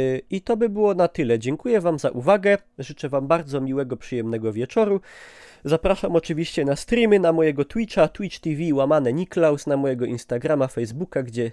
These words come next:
tostuję jakieś fajne zdjęcia i ważne informacje. I no, następne vlogi już w lepszej jakości, z aparatów, a w, też w trochę dalszej perspektywie, mam nadzieję, z telefoniku nowego, eleganckiego i tyle.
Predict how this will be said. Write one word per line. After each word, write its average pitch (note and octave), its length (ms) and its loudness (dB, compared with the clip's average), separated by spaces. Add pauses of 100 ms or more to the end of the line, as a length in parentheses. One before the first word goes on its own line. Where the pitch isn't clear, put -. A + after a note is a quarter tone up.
(100)
tostuję A#2+ 420 -6
jakieś A2+ 300 -6
fajne A2 300 -6
zdjęcia B2 400 -2
i A#2 60 -2
ważne B2 320 -4
informacje. C#3 720 -2 (920)
I F3 260 0 (800)
no, B2 420 2
następne C#3+ 520 0
vlogi C#3 300 0
już A#2+ 180 -6
w B2+ 40 -10
lepszej D#3+ 340 2
jakości, C#3+ 460 -2
z - 80 -14
aparatów, B2+ 520 -2
a A#2 60 -4
w, - 140 -12
też B2 200 -10
w - 80 -20
trochę A#2 240 -4
dalszej A#2+ 300 -2
perspektywie, A2 580 -10
mam G2+ 120 -8
nadzieję, G2+ 320 -6 (440)
z - 100 -20
telefoniku C#3 640 0
nowego, B2+ 440 0
eleganckiego A#2+ 800 -2 (440)
i A#2+ 260 0
tyle. G#2 320 0